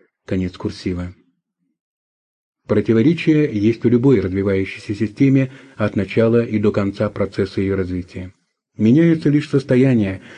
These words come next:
количественные параметры, характер противоречий, значимость их в системе. Сами, сами противоположности находятся в изменении, движении.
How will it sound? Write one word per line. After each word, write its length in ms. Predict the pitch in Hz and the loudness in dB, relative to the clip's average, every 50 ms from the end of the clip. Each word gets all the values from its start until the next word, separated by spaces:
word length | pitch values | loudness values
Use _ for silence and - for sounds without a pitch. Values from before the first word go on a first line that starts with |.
| - - - | -20 -6 -2
количественные 680 | - 107 117 135 - 143 135 - 135 127 127 127 123 | 2 2 2 2 2 -2 -2 0 2 4 4 4 4
параметры, 680 | - 123 117 120 117 110 104 101 - 98 95 92 - - - - - | 2 2 2 4 2 2 0 0 0 -2 -2 -4 -4 -10 -18 -20 -6
характер 460 | - 107 110 117 123 123 - - 113 107 | 0 2 2 4 2 2 0 -4 -4 -2
противоречий, 800 | - 107 107 113 107 107 107 120 127 127 - - 104 95 - - - _ - | -2 -2 0 2 2 4 4 4 4 2 0 -2 -4 -4 -6 -10 -16 _ -4
значимость 760 | 113 95 104 120 131 135 127 - - 104 98 95 - - - | -2 0 2 2 2 2 2 0 0 0 0 -2 -2 -4 -4
их 160 | 101 92 - | -4 -4 -2
в 40 | - | -4
системе. 640 | 113 107 104 - - 107 98 92 90 90 92 - - - - - - - - - | -4 -4 -4 -2 -2 -2 -2 -2 -2 -4 -8 -12 -16 -20 -20 -20 -20 -10 -6 -4
Сами, 240 | 139 147 147 147 - _ - _ _ _ _ _ _ _ _ _ _ _ _ _ | -2 -2 -2 -4 -6 _ -16 _ _ _ _ _ _ _ _ _ _ _ _ _
сами 340 | - - - 127 131 127 123 | -6 -2 0 2 4 4 2
противоположности 1160 | 123 - 120 120 120 120 117 110 117 107 120 147 147 135 123 110 101 - - 107 98 95 92 - - - _ _ _ | 4 4 4 4 4 4 4 4 4 4 4 4 4 4 2 2 0 0 -2 -4 -4 -4 -6 -14 -20 -20 _ _ _
находятся 600 | - 101 101 - 120 123 131 135 127 - 143 123 | -4 -4 -2 2 2 4 4 4 4 2 2 2
в 80 | 123 117 | 2 2
изменении, 800 | 101 117 127 123 120 117 113 110 104 98 98 95 92 95 92 - - | 2 4 4 6 6 6 6 6 4 2 2 0 -2 -4 -6 -10 -10
движении. 840 | 113 101 104 113 113 98 - 113 104 101 95 95 92 90 90 90 - | -6 0 2 2 2 2 2 0 0 0 0 -2 -2 -4 -6 -8 -12